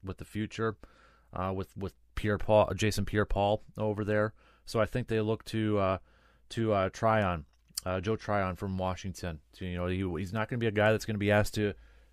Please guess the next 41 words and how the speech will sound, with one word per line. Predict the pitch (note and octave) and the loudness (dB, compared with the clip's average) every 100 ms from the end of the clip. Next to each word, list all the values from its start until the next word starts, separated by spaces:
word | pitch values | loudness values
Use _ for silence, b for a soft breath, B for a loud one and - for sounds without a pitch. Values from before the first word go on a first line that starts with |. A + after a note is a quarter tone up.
| - | -16
to | - | -14
play | - A#2+ | -4 0
a | G#2 | 2
lot | G2 A#2 | 6 8
of | B2+ | 8
minutes | B2+ C3+ C3+ | 8 4 6
right | C3 B2+ | 6 8
away, | B2+ C3 | 10 8
but | A#2+ G#2 | 8 2
it | - | 0
provides | F2 G#2 G#2+ F#2 | 2 4 4 2
them | F#2+ | -8
some | - F#2 | -8 -2
depth | F#2 F2+ - - | 0 -2 -6 -10
at, | - F#2+ F2+ - | -4 -2 -4 -8
at | F2+ - | -10 -8
that | D#2+ - | -10 -10
position | E2+ D#2+ D#2 - C2 - _ _ | -10 -10 -12 -14 -18 -20 _ _
for, | F2 D2+ | -10 -10
for | - E2 | -10 -14
the | |
future. | - E2 - - - | -10 -12 -12 -16 -14
So, | F2 - _ b b b b b | -14 -14 _ b b b b b
but, | A2+ - | -4 6
uh, | C3 | 8
that's | A#2+ C3 - | 8 6 6
my | D#3+ | 4
first | D#3+ D#3+ | 6 4
round | E3 D#3+ | 4 6
mock | D#3 D#3 | 4 6
draft. | D#3 F3+ - - - - - - | 6 6 4 -2 -18 -20 -16 -4
You | A2 A2+ | 0 2
know, | A#2 | 2
assess | A#2 - C3 C3+ | 0 4 4 6
it, | D#3 D3+ - _ - | 4 2 0 _ -8
hate | - C3+ | 2 4
it, | D3 D#3 _ - | 6 4 _ -4
like | G#2+ C3+ C#3 | 0 2 4
it, | D#3 - - - | 2 2 -8 -2
don't | B2 - | -2 2
care, | C3 C#3+ D3+ | 6 8 6